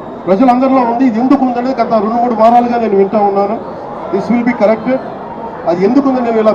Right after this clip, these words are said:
కూర్చో-, మీరు అడిగిన వెంటనే నేను తప్పని చెప్పలేను కానీ, but ఈ రోజున మాకు బాధ్యతలు, మేము డిప్యూటీ సీఎం హోదాలో ఉండి ఇది నా కింద రాకపోయినప్పటికీ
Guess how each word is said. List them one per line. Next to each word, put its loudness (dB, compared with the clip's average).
కూర్చో-, 2
మీరు -2
అడిగిన -2
వెంటనే -2
నేను 0
తప్పని 2
చెప్పలేను 0
కానీ, 0
but 2
ఈ 4
రోజున 6
మాకు 4
బాధ్యతలు, 4
మేము 6
డిప్యూటీ 4
సీఎం 4
హోదాలో 4
ఉండి 4
ఇది 4
నా 4
కింద 4
రాకపోయినప్పటికీ 4